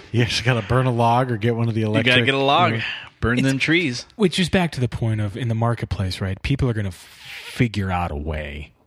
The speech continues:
Speaker 3: You know, all, all you've, then again, most of the people that live in Berkeley, the town might have voted on this unanimously if they've given the chance, right? If you're still left in Berkeley,
Speaker 1: Right.
Speaker 3: I mean, I don't almost feel about the state, but if you're left in Berkeley, California, living there on purpose,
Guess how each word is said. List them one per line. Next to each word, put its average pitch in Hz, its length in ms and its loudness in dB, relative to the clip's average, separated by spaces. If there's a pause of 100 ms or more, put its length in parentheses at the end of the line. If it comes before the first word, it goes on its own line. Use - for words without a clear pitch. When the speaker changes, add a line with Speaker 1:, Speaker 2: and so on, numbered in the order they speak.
(320)
Speaker 3:
You 104 100 -2
know, 90 260 -4
all, 135 220 -2
all 180 240 0
you've, 123 180 -2 (300)
then 190 160 2
again, 131 520 0
most 147 220 0
of 127 40 2
the 113 80 4
people 117 200 -2
that 107 140 -2
live 104 120 -2
in 98 100 -4
Berkeley, 98 560 -2 (720)
the 196 100 6
town 196 400 0
might 92 160 -4
have 85 100 -12
voted 87 220 -4
on 80 120 -6
this 78 180 -6
unanimously 78 680 -8
if - 100 -12
they've 98 260 -4
given 95 220 -2
the 85 80 -6
chance, 87 420 -4
right? 90 260 -4
If 123 140 -4
you're 208 140 2
still 180 260 2
left 117 280 0
in 90 100 -4
Berkeley, 87 380 -6
Speaker 1:
Right. 90 200 -4 (640)
Speaker 3:
I 113 60 -6
mean, 98 140 -4
I - 20 -6
don't 98 240 -8
almost 82 260 -8
feel 85 120 -8
about 78 280 -12
the 80 100 -12
state, 120 420 -4
but 110 120 -2 (320)
if 107 120 -2
you're 180 160 4
left 156 280 0
in 80 200 -8
Berkeley, 120 560 -2
California, 107 580 -2
living 101 320 -2
there 104 180 -2
on 82 140 -6
purpose, 120 560 -2